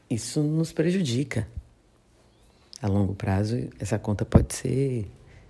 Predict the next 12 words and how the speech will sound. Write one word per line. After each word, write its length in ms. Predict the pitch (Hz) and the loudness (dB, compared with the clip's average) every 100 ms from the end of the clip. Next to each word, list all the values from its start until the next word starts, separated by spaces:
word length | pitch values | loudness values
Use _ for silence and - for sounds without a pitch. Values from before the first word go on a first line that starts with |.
| - - - - - - - - - - - | -20 -20 -20 -20 -20 -20 -20 -20 -20 -20 -12
apresentada 960 | - - 104 123 131 110 95 95 92 - - - - - - - - - - - - - - - - - - - - - - - - - | -4 2 2 2 0 -2 -2 -4 -2 2 2 0 -10 -20 -20 -20 -20 -20 -20 -20 -20 -20 -20 -20 -20 -20 -20 -20 -20 -20 -20 -20 -14 -6
pela 180 | 107 | -2
nossa 240 | 101 104 107 | -2 -2 -4
memória, 960 | 104 104 95 98 104 101 98 98 98 98 - | -4 -4 -4 -2 -2 -2 -2 -4 -6 -8 -10
pelos 240 | 98 98 | -8 -6
apagões 500 | 104 92 87 98 104 | -6 -6 -6 -4 -2
de 80 | 92 | -2
memória, 760 | 92 90 90 98 95 92 98 90 - - - - - | -2 -2 -2 -2 -2 -2 -6 -10 -18 -20 -20 -16 -10
por 140 | 92 | -2
doenças 420 | 98 101 101 90 | 0 2 0 -2
mais 220 | 95 92 | 0 0
graves, 840 | 90 90 90 95 92 85 90 - | 0 -2 0 -2 -2 -4 -6 -8